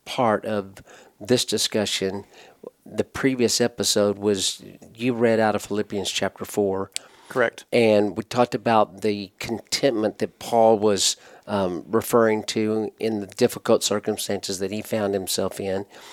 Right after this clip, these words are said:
Speaker 1: And he talks about
Speaker 2: Yes.
Speaker 1: rejoicing in that, that letter. And, and the, the thing that, um, he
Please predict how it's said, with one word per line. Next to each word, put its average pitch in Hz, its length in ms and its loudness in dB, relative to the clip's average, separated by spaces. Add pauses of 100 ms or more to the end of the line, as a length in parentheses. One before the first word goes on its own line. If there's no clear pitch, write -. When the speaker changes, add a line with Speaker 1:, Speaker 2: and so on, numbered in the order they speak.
(200)
Speaker 1:
And 117 80 0
he 117 80 6
talks 139 260 2
about 123 240 4
Speaker 2:
Yes. - 40 -2
Speaker 1:
rejoicing 107 680 0
in 101 160 -4
that, 101 400 -4
that 92 180 -2
letter. 104 460 -2
And, 92 180 -8 (480)
and 110 720 0 (760)
the, 123 300 0 (200)
the 131 120 2
thing 190 400 8
that, 123 320 4 (400)
um, 113 560 -4
he - 400 -2